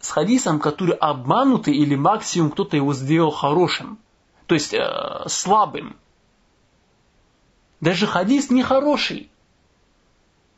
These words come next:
Поэтому отменяющий хадис, он должен быть хотя бы в какой-то степени. И то уляма говорят, то, то, что хад-, аяты пришли,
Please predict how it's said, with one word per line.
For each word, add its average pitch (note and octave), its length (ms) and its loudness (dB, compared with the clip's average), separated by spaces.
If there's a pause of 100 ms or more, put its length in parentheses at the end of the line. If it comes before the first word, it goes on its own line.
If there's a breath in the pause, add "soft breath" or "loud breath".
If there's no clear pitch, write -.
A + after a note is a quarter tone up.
(400)
Поэтому E3+ 420 0
отменяющий A#3+ 720 2
хадис, G#3+ 380 -2
он F#3 180 -2
должен F3 320 0
быть F3 140 -2
хотя G#3+ 240 0
бы F#3 120 2
в - 20 2
какой-то G#3+ 340 0
степени. - 560 -2 (640)
И - 80 -2
то C#4 160 0
уляма F#3+ 420 0
говорят, D#3 460 2 (340 loud breath)
то, C4 120 0
то, G#3 140 2
что - 160 -2
хад-, E3 300 -2
аяты A3 460 0
пришли, G#3 500 -2